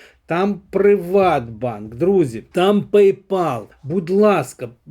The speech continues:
розподіляйте, зараз ці ліміти вводять страшні, якісь там, не знаю, розбираються завтра з ними, як працювати. Якщо можете, перераховуйте на різні картки поки що, не знаю, розберемось, може і не треба буде далі.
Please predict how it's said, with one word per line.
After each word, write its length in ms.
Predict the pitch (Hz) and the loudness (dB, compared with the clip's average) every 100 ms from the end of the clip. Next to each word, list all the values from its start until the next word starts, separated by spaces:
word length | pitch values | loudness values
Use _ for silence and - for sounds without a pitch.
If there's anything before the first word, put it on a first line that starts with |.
| 151 | -6
розподіляйте, 1000 | 170 180 - 196 175 208 214 196 160 147 | -2 -2 -2 -4 -2 0 2 0 -2 -4
зараз 400 | 127 185 202 190 | -2 0 0 -2
ці 240 | - - 196 | -6 -4 -2
ліміти 500 | 180 180 220 220 180 | 0 0 -2 2 0
вводять 520 | 147 151 160 147 143 | 0 -6 -4 -4 -6
страшні, 680 | - 160 147 - 156 147 131 | -6 -6 -6 -8 -6 -4 -4
якісь 360 | 139 - 139 - | -6 -8 -12 -10
там, 260 | 143 139 | -8 -6
не 100 | 143 | -8
знаю, 300 | 135 156 139 | -6 -6 -4
розбираються 800 | 139 120 151 156 156 143 127 139 | -6 -6 -4 -2 -2 -2 -4 -10
завтра 380 | 120 135 127 139 | -8 -10 -8 -10
з 40 | |
ними, 320 | 139 143 139 135 | -8 -8 -8 -8
як 240 | 139 123 | -8 -8
працювати. 680 | 135 127 143 135 123 120 113 - - - | -10 -10 -10 -10 -10 -14 -20 -20 -20 -12
Якщо 340 | 160 - 208 | -10 -2 0
можете, 500 | 208 214 180 156 143 | 2 2 2 0 -10
перераховуйте 1200 | 123 160 180 185 196 - 208 185 151 131 147 127 - | -6 -2 -2 0 -2 0 2 4 2 -4 -4 -6 -6
на 220 | 147 165 | -4 0
різні 460 | 170 185 151 160 151 | 2 0 -2 -2 -4
картки 540 | 131 160 127 - 202 196 | -2 -4 -6 -4 0 0
поки 380 | 180 147 151 | 0 -4 -4
що, 320 | 139 - 147 123 _ _ | -8 -4 -4 -4 _ _
не 320 | 147 147 160 | -10 -6 -6
знаю, 380 | 151 170 170 143 | -4 -2 0 0
розберемось, 600 | 151 139 185 214 233 202 | -2 0 0 2 2 0
може 340 | 175 170 175 165 | -2 -2 0 0
і 60 | |
не 160 | 165 165 | -2 -4
треба 460 | 180 180 156 135 | 0 2 2 0
буде 320 | 123 131 123 120 | -4 -6 -6 -8
далі. 440 | 131 117 113 | -6 -8 -10